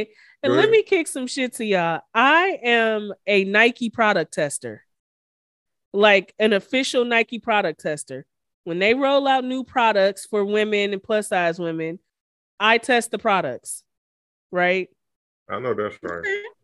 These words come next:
Speaker 1: Bitch, you is not finna sit up here and tell me you was, you, you barely got your shit on time. You don't know i-, if that bra is worth seventy dollars or not. You have not worked out in it.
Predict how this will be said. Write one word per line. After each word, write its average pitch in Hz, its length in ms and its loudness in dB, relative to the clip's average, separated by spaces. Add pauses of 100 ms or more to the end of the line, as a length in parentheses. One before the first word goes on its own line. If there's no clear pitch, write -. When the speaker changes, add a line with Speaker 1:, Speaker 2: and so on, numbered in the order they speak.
(760)
Speaker 1:
Bitch, 453 260 8
you 587 240 8
is 403 80 -4
not 349 220 0
finna 302 220 -2
sit 339 160 -2
up 311 140 2
here 311 160 0
and 269 100 -2
tell 277 240 2
me 269 120 -4
you 277 180 -2
was, 262 160 -6 (140)
you, 254 260 -10
you 359 300 6
barely 330 420 4
got 302 320 0
your 285 160 2
shit 359 340 -4
on 254 180 -2
time. 185 480 -4 (360)
You 330 340 6
don't 370 300 2
know 294 340 2 (100)
i-, 277 100 -12 (200)
if 415 260 0
that 320 200 4
bra 302 240 4
is 285 100 -2
worth 277 240 2
seventy 294 380 -2
dollars 269 360 0
or 247 100 0
not. 233 300 -2 (280)
You 311 280 8
have 339 180 6
not 277 260 0
worked 240 320 0
out 220 220 4
in 170 160 -4
it. 135 160 -12